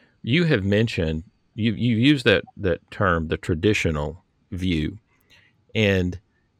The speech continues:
I think it's interesting that it's called the traditional view because in Western Christianity, although there were different views in the early church, there were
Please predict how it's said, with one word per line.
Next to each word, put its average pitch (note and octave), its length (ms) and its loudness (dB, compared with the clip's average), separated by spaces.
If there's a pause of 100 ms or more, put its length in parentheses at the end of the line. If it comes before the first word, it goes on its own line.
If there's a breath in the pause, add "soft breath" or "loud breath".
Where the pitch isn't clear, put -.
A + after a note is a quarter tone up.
(160)
I G#2+ 100 0
think D#3+ 240 2
it's G#2+ 200 2
interesting F2+ 880 -2
that F2+ 480 -2 (600)
it's - 160 -6
called C3 320 2
the G2 80 2
traditional G2 640 0
view E2+ 320 -2 (260)
because G#2 920 2 (440)
in G2 180 -2
Western A2+ 440 2
Christianity, F2+ 800 0
although G#2 380 4
there G2+ 220 4
were F2 320 2 (380)
different B2 540 0
views F2+ 640 -2 (360)
in A2 140 0
the F#2 60 0
early G#2+ 320 4
church, F#2+ 420 0
there F2 180 2
were E2+ 340 0